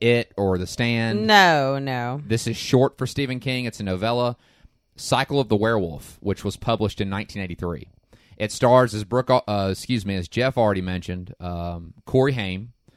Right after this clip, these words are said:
Speaker 1: who is no longer with us, sadly. Um,
Speaker 2: Yeah.
Speaker 1: but, man, I love Corey Haim.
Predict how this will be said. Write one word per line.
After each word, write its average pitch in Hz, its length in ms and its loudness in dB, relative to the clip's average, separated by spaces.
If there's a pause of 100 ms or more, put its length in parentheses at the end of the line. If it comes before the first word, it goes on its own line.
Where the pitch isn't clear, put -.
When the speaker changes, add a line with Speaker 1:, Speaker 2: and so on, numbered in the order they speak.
(280)
Speaker 1:
who 110 140 2
is 107 100 0
no 131 140 2
longer 123 200 0
with 95 200 -2
us, 87 80 -6
sadly. 90 480 -6 (180)
Um, 87 220 -12
Speaker 2:
Yeah. 156 420 -4
Speaker 1:
but, 101 240 -4
man, 117 380 -2
I 101 160 -4
love 101 520 -2
Corey 101 260 -4
Haim. 92 420 -6